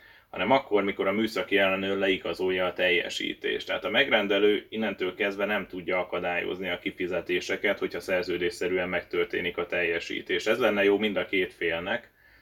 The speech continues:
tehát a megrendelőnek is, meg a vállalkozónak is. A kis kivitelezéseknél, tehát családi házas mértékben ennek viszont elképesztő magasak a költségei.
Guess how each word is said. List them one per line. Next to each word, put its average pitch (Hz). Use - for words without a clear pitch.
tehát -
a 92
megrendelőnek 92
is, 92
meg 92
a 92
vállalkozónak 90
is. 123
A 92
kis 127
kivitelezéseknél, 98
tehát 87
családi 98
házas 90
mértékben 92
ennek 90
viszont 90
elképesztő 90
magasak 90
a 85
költségei. 92